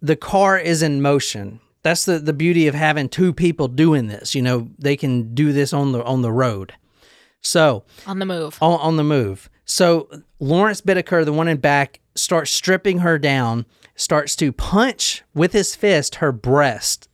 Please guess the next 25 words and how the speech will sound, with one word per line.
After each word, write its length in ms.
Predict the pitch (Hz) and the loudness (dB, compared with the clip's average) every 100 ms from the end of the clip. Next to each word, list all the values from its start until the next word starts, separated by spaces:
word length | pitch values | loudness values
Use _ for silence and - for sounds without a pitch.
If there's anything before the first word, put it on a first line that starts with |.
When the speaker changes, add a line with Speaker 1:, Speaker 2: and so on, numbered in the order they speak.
| 127 | -8
Speaker 1:
like, 140 | 117 | -8
just 200 | 117 - | -8 -10
punch 320 | - 180 170 170 | -4 -2 -2 -4
it 80 | |
right 360 | 139 135 147 156 | -2 0 0 0
in 180 | 147 143 | -2 -2
the, 260 | 135 127 - | 0 -2 -4
the 140 | 131 | -2
nipples 520 | 127 135 127 135 120 - _ _ _ | 0 0 0 -2 -4 -8 _ _ _
as 200 | 127 113 | -10 -8
hard 260 | - 151 151 | -2 0 0
as 140 | 135 | 0
he 60 | 131 | -2
can. 220 | 269 277 | 0 0
Speaker 2:
Punching. 480 | 262 123 196 - - - | 2 0 -2 -6 -14 -8
Okay, 240 | 208 - | -6 -4
Speaker 1:
Punching, 320 | 185 175 - 139 | -2 0 0 0
yeah. 100 | 120 | 0
Speaker 2:
that's 200 | 101 196 | -2 -8
interesting. 600 | 180 165 180 190 190 269 _ _ | -12 -10 -8 -8 -8 -14 _ _
Speaker 1:
So 180 | - 185 | 0 2
at 140 | 180 | 2
this 200 | 175 202 | 2 0
point, 380 | - 214 202 185 | 0 2 2 2
Norris 840 | 160 151 170 180 160 139 - - | 0 0 2 2 2 0 -2 -4